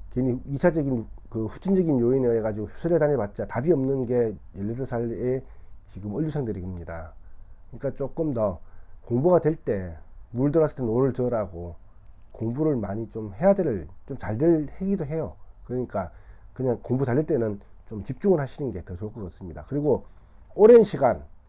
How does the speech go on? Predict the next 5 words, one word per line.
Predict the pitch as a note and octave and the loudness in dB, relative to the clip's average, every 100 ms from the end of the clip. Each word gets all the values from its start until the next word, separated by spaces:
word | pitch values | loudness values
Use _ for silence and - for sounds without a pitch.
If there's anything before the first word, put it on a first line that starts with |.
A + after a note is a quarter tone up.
| - - - - | -20 -20 -18 -10
앉아가지고 | C#3+ D#3+ D3+ C#3 C3+ B2+ A2+ | -2 4 6 6 2 -2 -2
공부해봤자 | A2 A2+ B2 B2 - | -2 0 2 0 -2
답이 | A#2+ C#3+ | -2 -2
없어요. | - B2 G#2+ | -2 -6 -6
그래서 | F#2+ G2+ - F#2+ | -6 -10 -8 -10